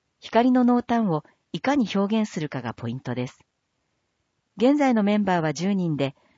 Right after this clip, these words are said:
春・秋の展示会出展を目標に月二回活動しています。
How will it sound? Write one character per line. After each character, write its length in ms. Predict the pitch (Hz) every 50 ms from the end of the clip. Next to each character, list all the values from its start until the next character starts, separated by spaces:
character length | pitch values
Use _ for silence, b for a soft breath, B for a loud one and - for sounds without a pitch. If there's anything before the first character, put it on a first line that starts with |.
| _ _ _
春・ 360 | - 196 202 190 160 139 -
秋 260 | - 160 180 - - 170
の 200 | 151 139 131 b b b b b
展 200 | _ 165 170 185
示 120 | 190 220 -
会 200 | - 226 190 175
出 160 | - - 156
展 300 | - _ - 165 165 165
を 80 | 165 160
目 200 | 156 156 - -
標 260 | - - 160 156 156
に 160 | 151 156 - - _ _ _ _ _
月 280 | - - - 254 247
二 140 | 214 170 156
回 280 | - - 226 254 220 -
活 300 | - - - - - 135
動 140 | 143 131
し 100 | 135 -
て 100 | - -
い 80 | 127 127
ま 140 | 127 131 151
す。 200 | - - -